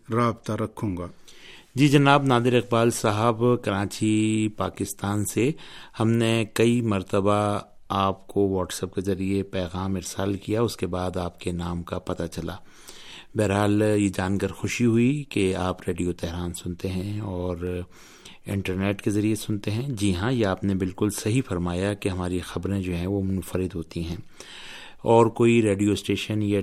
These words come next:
Speaker 2: ٹی وی چینل جو ہے، اس طریقے سے خبروں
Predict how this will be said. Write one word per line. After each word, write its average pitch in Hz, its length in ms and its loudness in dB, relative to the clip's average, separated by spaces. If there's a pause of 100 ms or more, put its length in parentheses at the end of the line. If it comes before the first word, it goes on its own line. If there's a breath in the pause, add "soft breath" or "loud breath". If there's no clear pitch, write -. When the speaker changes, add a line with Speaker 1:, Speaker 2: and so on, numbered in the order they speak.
Speaker 2:
ٹی 101 180 0
وی 98 260 0
چینل 92 480 0
جو 98 160 -2
ہے، 101 200 0
اس 101 120 -2
طریقے 92 420 -2
سے 101 420 2 (600 loud breath)
خبروں 117 680 4